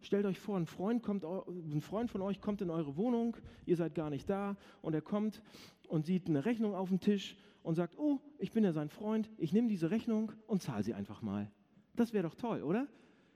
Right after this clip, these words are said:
Stellt euch vor, das macht ein Freund von euch. Und jetzt stellt euch vor, da ist eine Telefonrechnung von letztem Monat.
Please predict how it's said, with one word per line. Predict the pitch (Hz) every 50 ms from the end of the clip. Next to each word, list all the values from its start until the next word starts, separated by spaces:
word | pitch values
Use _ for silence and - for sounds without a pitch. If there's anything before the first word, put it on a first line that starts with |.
| _ -
Stellt | - 220 220 220
euch | 202 -
vor, | - 240 233
das | 214 185
macht | 208 240 240 -
ein | 240 208
Freund | - - 160 139 127 -
von | 131 117
euch. | 107 95 90 90 - - - _ _ - - _ _ _ _ _ _ _ _ _ _ _ _ _ - - -
Und | - 180
jetzt | 185 180 -
stellt | - 214 202
euch | 202 180 -
vor, | - 208 196 196 202 196 - - - - _ _ - - - - _ _ _
da | - -
ist | 180 -
eine | 185 156
Telefonrechnung | - 175 156 143 165 202 202 165 135 117 110 117 101 90
von | - - 139
letztem | 135 139 - - 147 139
Monat. | 151 160 135 95 - -